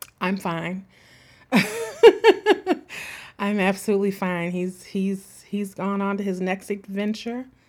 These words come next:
And, um, you know, it is what it is. Life, life be lifing. And I'm grateful for the time that we had together. Uh, I'm grateful that God blessed me with him for the time that we were together.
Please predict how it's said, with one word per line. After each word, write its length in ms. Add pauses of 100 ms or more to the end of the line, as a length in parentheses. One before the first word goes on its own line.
(440)
And, 420
um, 500 (380)
you 100
know, 220 (180)
it 120
is 200
what 140
it 120
is. 240
Life, 340 (180)
life 360
be 140
lifing. 560 (640)
And 120
I'm 120
grateful 360
for 140
the 100
time 340
that 180
we 360
had 260
together. 580 (720)
Uh, 360
I'm 140
grateful 540
that 400 (240)
God 520
blessed 360
me 100
with 140
him 420
for 560
the 120
time 340
that 120
we 200
were 200
together. 500